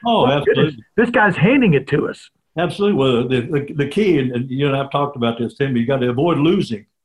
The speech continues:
Speaker 2: Yeah.
Speaker 1: before you win a game. You don't, you don't beat yourself. If, if, if they take a knee, the game's over. We don't even get the ball back.
Speaker 2: Right.
Speaker 1: You know? And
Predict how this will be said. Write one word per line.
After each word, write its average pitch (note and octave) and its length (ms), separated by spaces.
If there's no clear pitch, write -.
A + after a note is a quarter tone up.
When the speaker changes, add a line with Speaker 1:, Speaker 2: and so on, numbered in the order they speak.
Speaker 2:
Yeah. C3+ 140
Speaker 1:
before B2 220
you C3+ 180
win E3 160
a C3+ 60
game. G#2 260
You B2+ 100
don't, E3+ 240
you D3 80
don't D#3 240
beat D#3+ 240
yourself. D3 440
If, D#3+ 220
if, D3+ 300
if - 40
they A3 200
take G#3 240
a C#3+ 80
knee, D3 560
the G#3+ 60
game's A3+ 220
over. A3+ 360
We A#3 80
don't B3 80
even F3+ 120
get G#3 140
the F#3+ 60
ball F#3+ 320
back. F#2 140
Speaker 2:
Right. E3+ 340
Speaker 1:
You C3+ 100
know? E3+ 220
And A#2+ 440